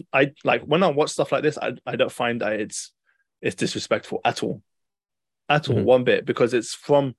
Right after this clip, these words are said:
Speaker 1: people who, who have genuinely gone through stuff like this and they're touching up in a more lighthearted way.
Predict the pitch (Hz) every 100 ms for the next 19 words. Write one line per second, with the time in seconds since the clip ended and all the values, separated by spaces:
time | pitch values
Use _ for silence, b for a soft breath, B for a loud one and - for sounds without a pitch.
0 | b b b _ _ _ _ _ - 165
1 | 156 135 120 120 - - 123 123 123 139
2 | 139 127 120 - 123 120 - 107 - 104
3 | 107 107 110 - 113 113 110 - 127 117
4 | 113 113 110 113 113 110 117 113 110 104
5 | - - 107 101